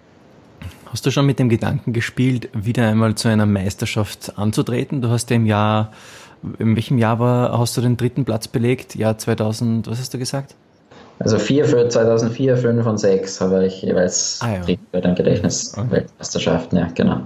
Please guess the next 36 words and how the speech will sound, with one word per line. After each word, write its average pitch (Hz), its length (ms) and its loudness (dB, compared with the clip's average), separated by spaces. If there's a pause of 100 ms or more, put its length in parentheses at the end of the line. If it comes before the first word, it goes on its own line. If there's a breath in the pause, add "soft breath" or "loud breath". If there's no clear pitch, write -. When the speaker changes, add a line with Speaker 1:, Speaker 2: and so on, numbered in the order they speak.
(100)
Speaker 2:
Ja. 110 120 2
Speaker 1:
Okay. 104 220 -2 (460 loud breath)
Und 117 100 0
hast 113 220 0
du - 20 4
überlegt, 120 560 -2
äh, 123 480 2 (140)
wieder 110 420 0
mal 117 140 2
jetzt, 110 420 0
äh, 117 180 0
es 107 180 -2
ist - 100 -8
ja 131 80 2
schon 117 200 -2
sehr - 360 0
viel 120 180 -2
Zeit 98 320 0
vergangen, 117 460 0
die, 113 340 0
viel 113 200 -2
Wasser 104 280 0
ist 120 160 -2
die 117 100 -4
Donau 110 300 0
<laughs> - 0 -
hinuntergeflossen 113 920 0
sozusagen. 110 500 -2 (720 loud breath)
Ähm, 98 640 2 (600 loud breath)
ja, 143 180 2
äh, 107 320 0 (400)
beschäftigst 147 480 0
dich 143 100 -2
immer 147 220 4
wieder 147 220 2
mal, 135 400 0